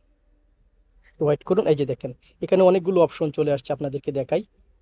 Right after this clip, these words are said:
যেমন ধরুন এই যে অপশনটা আছে, আপনার যদি কোনো গুরুত্বপূর্ণ কোনো কিছু থাকে ডেটা, সেটা ডাউনলোড করে নিতে পারেন এখান থেকে। তাছাড়া এই যে দেখেন এখানে আরেকটা জিনিস, যেমন Gmail, YouTube, ক্যালেন্ডার, এগুলো কিন্তু এটার সাথে সাথে কিন্তু এইগুলো কিন্তু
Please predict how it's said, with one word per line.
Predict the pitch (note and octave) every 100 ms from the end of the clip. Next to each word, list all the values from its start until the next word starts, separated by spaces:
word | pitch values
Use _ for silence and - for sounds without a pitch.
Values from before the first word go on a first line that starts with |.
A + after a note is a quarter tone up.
| D3
যেমন | D#3+ D#3+
ধরুন | D#3 E3+ A#3 - _
এই | E3+ F3
যে | D3+
অপশনটা | D3 - C#3+ C#3+
আছে, | C3 - B2
আপনার | C#3+ D#3+ D3
যদি | D#3 E3+
কোনো | - D#3+
গুরুত্বপূর্ণ | F3+ F3 F3 D#3+ D#3
কোনো | D3 D3+
কিছু | D3+ D#3+
থাকে | D3+ D3 D3+
ডেটা, | D3+ D#3
সেটা | D#3+ D#3
ডাউনলোড | C#3+ C#3 C#3
করে | - C#3+
নিতে | C3+ C#3
পারেন | B2+
এখান | B2+ C3+
থেকে। | - - - _ _ -
তাছাড়া | D3+ E3+ D#3+ F3 -
এই | D3+
যে | D3+
দেখেন | D3 - F#3
এখানে | - _ _ E3 D3
আরেকটা | D3 -
জিনিস, | C#3+ D3
যেমন | D3+ D3 D3 - C#3
Gmail, | D#3 D3 D3 C#3 C#3 _ _ F3+
YouTube, | D#3 - D3 C#3+ - _ _
ক্যালেন্ডার, | - D3 D3 C#3+ C#3
এগুলো | F3+ E3+ G3
কিন্তু | G#3 G3 B3+ _ _ _ _ _
এটার | E3 F3+
সাথে | - D#3+ F3
সাথে | F3 F3
কিন্তু | G3 G3 - C4+
এইগুলো | - D#3+ E3
কিন্তু | F#3 G3+ - C#4+